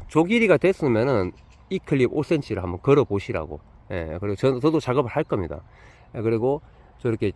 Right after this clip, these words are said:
신초 끝, 예, 또 하나 말씀드리면은, 신초 끝에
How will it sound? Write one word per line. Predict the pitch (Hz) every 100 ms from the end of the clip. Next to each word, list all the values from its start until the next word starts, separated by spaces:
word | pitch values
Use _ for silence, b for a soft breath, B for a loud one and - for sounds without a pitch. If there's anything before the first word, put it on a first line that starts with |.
| -
신초 | - 180 196
끝, | - 120 - - - _ - - - - - - -
예, | 110 98 87 92
또 | -
하나 | 131 131 127
말씀드리면은, | 101 101 117 95 90 90 98 104
신초 | 85 147 165
끝에 | - - 196 202